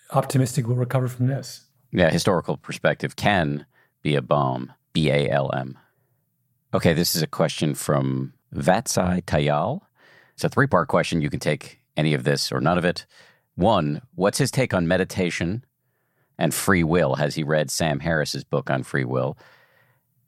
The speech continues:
Speaker 2: Two, if he could let people know just one thing that he would list as his hack or life's learning, what would that be? And then three, what is his key learning about human behavior?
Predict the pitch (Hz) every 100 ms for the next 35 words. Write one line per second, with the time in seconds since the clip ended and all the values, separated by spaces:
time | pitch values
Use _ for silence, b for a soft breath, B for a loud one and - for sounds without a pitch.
0 | - - 123 101 98 101 107 107 113 -
1 | 120 110 98 101 98 80 107 - 110 113
2 | 98 - 107 85 82 92 - _ _ 82
3 | 80 87 82 73 - 92 87 92 78 -
4 | 78 69 - _ - 127 104 - - 87
5 | 82 73 87 98 - 78 98 90 65 65
6 | - _ _ _ _ _ _ _ - -
7 | 135 - - - 87 78 82 87 - 107
8 | 123 113 B B B 104 107 95 92 -
9 | 110 98 98 95 92 92 90 95 90 85
10 | 92 95 73